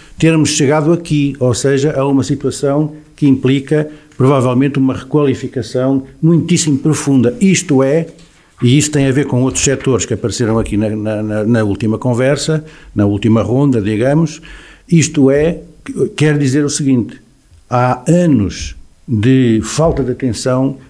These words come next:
de falta de investimento em, em estruturas que são absolutamente essenciais. Ainda bem que vai haver esta requalificação do Centro de Estudos Vitivinícolas do, do Dão.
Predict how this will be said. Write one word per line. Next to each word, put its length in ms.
de 100
falta 380
de 100
investimento 640
em, 180
em 100
estruturas 540
que 100
são 260
absolutamente 680
essenciais. 840
Ainda 500
bem 320
que 160
vai 340
haver 460
esta 260
requalificação 800
do 120
Centro 340
de 60
Estudos 400
Vitivinícolas 680
do, 120
do 260
Dão. 260